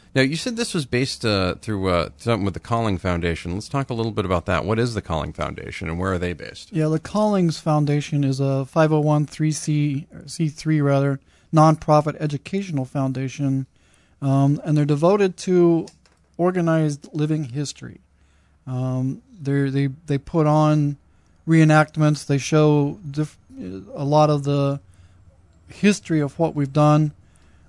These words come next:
Speaker 2: um, and they help people to learn more about the heritage and history of, you know, through direct participation.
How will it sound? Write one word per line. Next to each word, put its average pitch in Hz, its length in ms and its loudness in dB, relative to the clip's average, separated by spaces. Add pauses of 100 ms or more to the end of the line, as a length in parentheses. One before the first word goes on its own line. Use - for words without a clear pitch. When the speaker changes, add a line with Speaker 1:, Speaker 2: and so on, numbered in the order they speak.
Speaker 2:
um, 135 580 0 (260)
and 143 120 2
they 139 60 2
help 185 200 2
people 175 220 0
to 151 80 4
learn 160 280 4
more 160 240 6
about 156 360 6 (200)
the 139 100 -2
heritage 156 560 0
and 131 120 -4
history 139 520 -4
of, 127 380 -10 (520)
you 143 80 -4
know, 139 120 0
through 165 220 0
direct 151 340 2
participation. 139 880 -4